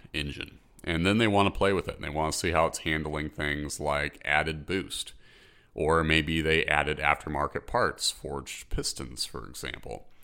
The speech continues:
And they want to see how the engine is taking to these changes. And used oil analysis is obviously going to be the only non-invasive procedure to see how these parts are settling in. It's pretty much every day.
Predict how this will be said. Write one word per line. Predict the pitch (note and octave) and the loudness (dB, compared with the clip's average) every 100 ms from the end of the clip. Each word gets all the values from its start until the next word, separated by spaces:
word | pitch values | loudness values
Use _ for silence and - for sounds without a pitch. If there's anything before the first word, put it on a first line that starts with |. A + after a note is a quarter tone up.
| - - - - | -18 -18 -18 -4
And | E2+ | 4
they | F2+ | 6
want | C3 D3 | 6 4
to | |
see | - B2+ A2 | 4 4 6
how | G2+ | 6
the | G2 F#2+ | 6 2
engine | F#2+ G2 F2 | 2 0 -2
is | - | -2
taking | - F2 - E2 | -2 -4 -2 -4
to | D2+ | -2
these | D#2 - | -2 -4
changes. | - - C#2 C2 - - - - - - _ - | -8 -8 -8 -10 -10 -12 -12 -20 -20 -20 _ 0
And | E2+ E2+ | 2 2
used | C#3 - | 2 2
oil | G2+ G2 F#2+ | 4 6 6
analysis | F2 E2 E2+ - F2 - | 4 2 2 0 0 0
is | D#2 C#2 | -2 -2
obviously | D2 D#2+ F2 E2+ - E2+ E2 | 2 2 2 0 0 0 0
going | D#2 E2 E2 | 0 0 -2
to | D2 | -2
be | D#2 D#2 D#2 D#2+ - - - | -2 0 0 -4 -10 -20 -6
the | F2+ - | -4 -2
only | G2+ B2+ B2+ A2+ | -2 0 0 0
non-invasive | F#2 E2+ F2 F#2 F2+ D#2+ D2+ D2+ D2+ - C#2+ C2 - - - - _ _ _ - - | 0 2 2 2 0 -4 -4 -2 -2 -2 -4 -8 -12 -20 -20 -20 _ _ _ -20 -14
procedure | - F2+ - F#2+ F2 C2 C2 C2 - - - | -6 -4 0 0 0 -4 -10 -14 -18 -20 -14
to | - E2+ | -6 -2
see | - E2+ | 2 4
how | D#2+ | 4
these | D2 D2 | 2 -2
parts | - C#2 C2+ | 0 0 -2
are | D#2 | -4
settling | - C#2 C#2 C#2 D2+ | -4 -4 -6 -4 0
in. | E2+ C2+ - - - - _ - | -2 -2 -12 -20 -20 -20 _ 2
It's | F2 E2 - | 2 2 -2
pretty | - F#3+ | 0 2
much | E3 C3+ A2+ | 2 4 4
every | F#2+ F2 | 4 2
day. | D2 - - | 0 -2 -4